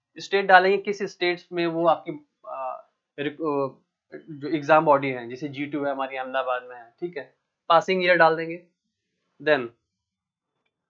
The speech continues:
passing year के बाद अब इसमें खाली last option आता है कि have you ever been debarred by जीपीएससी or जी ट्रिपल एस बी, है ना। तो अगर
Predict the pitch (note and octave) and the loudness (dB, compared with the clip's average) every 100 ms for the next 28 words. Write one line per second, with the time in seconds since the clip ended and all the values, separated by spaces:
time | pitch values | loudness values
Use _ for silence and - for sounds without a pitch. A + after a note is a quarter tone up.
0 | _ - E3 F3 G3+ G3+ F#3+ F#3+ G3+ F3 | _ -2 -2 0 0 0 8 8 8 2
1 | F3 F3 F#3+ G3 F3+ F3+ - F3+ F#3+ F3+ | 0 -2 2 4 4 2 -6 0 8 8
2 | G3 G3 F3 F#3 D#3+ F3+ G3 G3 E3+ E3 | 8 4 2 0 0 0 -4 -4 0 0
3 | E3+ F#3+ F#3+ D#3+ F3+ F3+ F3 E3+ D3 C#3 | 2 -4 -2 2 2 4 2 0 -2 2
4 | C#3+ C#3 C3 B2 _ _ _ _ _ _ | 2 0 -10 -12 _ _ _ _ _ _
5 | D#3 C3+ D3 E3+ F3 E3 G3 D3+ D#3 D#3+ | -18 -12 -8 -2 -2 -2 -4 2 2 0
6 | D#3+ D#3 C#3 C#3 B2 A2 B2+ - _ - | -6 -6 -6 -4 -4 -6 -18 -18 _ -10
7 | D#3 F#3 - _ _ _ _ _ _ _ | -8 -8 -12 _ _ _ _ _ _ _
8 | D#3+ D3+ F3+ G3 | -4 0 2 2